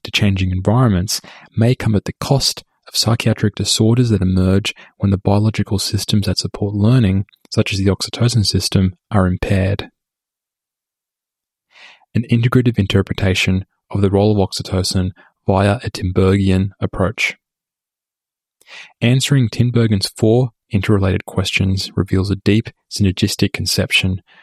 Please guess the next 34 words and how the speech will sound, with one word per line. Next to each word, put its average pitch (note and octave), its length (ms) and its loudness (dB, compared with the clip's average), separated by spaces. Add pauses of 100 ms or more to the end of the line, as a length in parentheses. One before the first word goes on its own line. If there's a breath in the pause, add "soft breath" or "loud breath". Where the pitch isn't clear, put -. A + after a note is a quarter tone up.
(200 loud breath)
of - 140 -6
behaviors A2 680 2
and G2 220 -2
biological G2 520 0
processes - 720 -4 (140)
that - 120 -6
is F#2+ 100 0
difficult - 520 0
to - 140 -4
achieve F#2 500 0 (260 soft breath)
by F#2 140 2
addressing F#2+ 500 0
each A2 340 0
of F#2+ 100 0
these F#2 160 0
questions F#2 500 -2
in F#2 100 0
isolation, F#2 720 -2 (460 loud breath)
namely, G#2 560 2 (260 soft breath)
that - 120 -2
the G#2+ 80 2
oxytocin G#2 520 0
system F#2+ 380 0
facilitates G2 640 -2
allostasis G2+ 840 0 (280 loud breath)
by F#2+ 120 2
anticipating F#2 680 0
change A2 400 0
in F#2 120 2
the F#2 60 -2
future - 520 -2 (500 loud breath)
and G2+ 100 0
by F2+ 200 4
adju-, G2+ 280 0